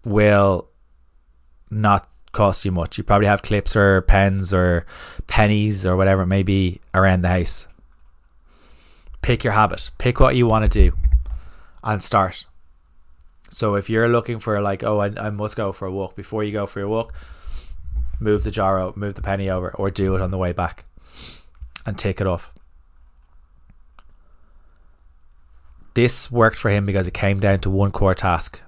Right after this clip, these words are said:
making more sales. He discovered that mastering the fundamentals is what makes the difference. The same is true for your goals. There is no secret sauce. There is no magic bullet. Good habits are the magic bullet. They are the trigger.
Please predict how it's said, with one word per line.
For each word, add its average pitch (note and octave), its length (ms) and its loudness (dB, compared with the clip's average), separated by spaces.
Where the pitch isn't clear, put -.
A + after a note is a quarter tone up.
making G2+ 420 0
more G2 180 -2
sales. F2 340 -2
He G#2+ 60 -4
discovered G#2+ 380 0
that G2 100 0
mastering G#2 380 2
the A2+ 60 -2
fundamentals G#2 580 -2
is G2+ 40 -4
what G2+ 120 -4
makes F#2+ 240 -6
the E2+ 60 -10
difference. - 520 -8
The G#2+ 80 -4
same A#2 240 2
is A2 60 -6
true A2 180 2
for A2 100 -2
your G2+ 140 2
goals. F#2 360 -2
There G2 120 4
is G2 140 0
no G#2+ 120 2
secret B2+ 300 -2
sauce. A2+ 380 -2
There F2 100 0
is F2 100 -2
no G2+ 120 0
magic A#2 320 2
bullet. A#2 320 0
Good G#2 180 2
habits G2+ 360 4
are G2+ 120 -2
the G2 80 -2
magic F#2+ 300 -2
bullet. F2 260 -4
They F#2+ 120 0
are F#2+ 140 4
the F#2+ 60 0
trigger. E2+ 340 -4